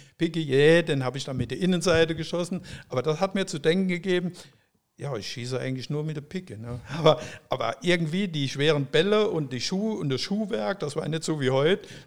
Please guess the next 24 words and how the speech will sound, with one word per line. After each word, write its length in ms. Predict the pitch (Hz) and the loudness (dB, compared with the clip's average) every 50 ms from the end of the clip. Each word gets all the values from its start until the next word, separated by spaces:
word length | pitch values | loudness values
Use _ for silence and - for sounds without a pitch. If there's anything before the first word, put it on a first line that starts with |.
| _ _ - | _ _ -6
ne? 140 | 156 160 | -6 -6
Da, 180 | 156 - 147 135 | -4 -2 -4 -4
<coughs> 680 | - - - - - - - - _ _ _ _ _ _ | -4 -4 -6 -8 -6 -8 -12 -16 _ _ _ _ _ _
da 80 | - - - _ _ _ _ _ _ _ _ 120 _ _ _ | -20 -20 -20 _ _ _ _ _ _ _ _ _ _ _ _
war 220 | 147 135 131 139 165 | -4 2 2 4 4
nichts 200 | 190 185 - - | 4 2 2 0
anderes, 560 | - 165 190 196 165 170 165 - - - - | 0 2 2 2 0 0 -2 -2 -6 -6 -6
äh, 120 | - 175 165 160 165 - | -4 -4 -4 -4 -4 -2
möglich. 580 | 147 165 202 247 233 - - 120 117 - - - - - - _ _ _ _ _ _ - - - - - - | 4 6 6 6 4 2 -2 -4 -4 -4 -8 -14 -14 -18 -18 _ _ _ _ _ _ -20 -16 -14 -14 -8 -2
Und 140 | 127 123 | -2 0
dann 220 | 107 98 127 131 127 | 0 0 0 0 0
hab 100 | 143 156 | -2 -2
ich 140 | 156 147 - | -4 -6 -6
angefangen, 600 | 151 156 156 156 - - 156 156 151 156 156 147 - - _ _ _ _ _ _ _ _ | -6 -6 -6 -6 -4 -4 -2 -2 0 0 -2 -2 -6 -12 _ _ _ _ _ _ _ _
äh, 320 | - 135 139 135 135 131 123 113 - _ _ _ _ _ _ _ _ _ _ _ _ _ | -4 0 0 2 2 0 -2 -4 -8 _ _ _ _ _ _ _ _ _ _ _ _ _
Spann 540 | - - - - 139 131 151 175 165 143 127 - | -18 -18 -6 -2 0 2 2 2 2 0 -2 -6
zu 240 | - - - 127 | -10 -4 -2 -2
schießen, 480 | 117 - - 123 113 113 107 - - 104 | -2 -2 -2 -4 -4 -4 -8 -8 -8 -4
ne? 160 | 113 131 139 | -2 -2 -2
Das 200 | 120 113 110 - | -2 -2 -4 -2
war 120 | 131 127 135 | -4 -2 -2
natürlich 380 | 139 135 123 131 131 139 135 | -2 -2 -2 -2 -2 -2 -2
dann 220 | - 131 123 127 135 | -2 -4 -2 -2 -4
nie, 460 | 139 143 165 175 190 208 214 202 | -4 -4 -2 -2 -2 -2 -2 -4